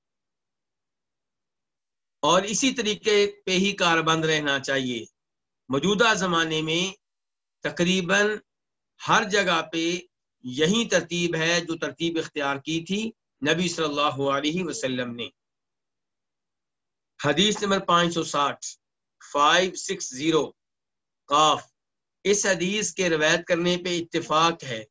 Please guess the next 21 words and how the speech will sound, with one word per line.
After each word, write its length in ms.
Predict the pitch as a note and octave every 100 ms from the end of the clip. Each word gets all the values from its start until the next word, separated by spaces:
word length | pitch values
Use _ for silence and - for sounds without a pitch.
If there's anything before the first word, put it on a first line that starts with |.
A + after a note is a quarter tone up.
| -
کس 200 | E3 E3
کا؟ 180 | F#3 G3 F3 - _ _ C#3+
امام 380 | C#3+ D3+ D#3+
بخاری 420 | D#3 D3+ D#3+ E3+ E3
کا 100 | D#3+
اور 100 | D3+
امام 300 | C#3+ C#3 C#3+
مسلم 340 | C3+ C3 B2
کا۔ 160 | G#2+ G#2+ - _ _ _ _ -
عن 160 | B2+ C#3
جابر 480 | D3 E3+ E3 F3 F3
بن 120 | E3+ D#3+
عبداللہ 680 | D#3+ E3 D#3+ D#3+ E3 D#3+ D#3+
قال، 300 | D#3 D#3+ C3+ - _ _ _ _ _ _
جناب 360 | C3+ D#3 D#3+ E3 E3
جابر 420 | - D#3 E3 F#3 F3
بن 100 | D#3+
عبداللہ 500 | D3+ C#3+ D#3+ E3+ D3 A#2 _ _ _ _ D3
انصاری 640 | D3+ - D#3+ E3+ F3 D#3+ A#2 _ _ _ _
رضی 300 | C3 E3 F3
اللہ 360 | F3+ D#3+ F3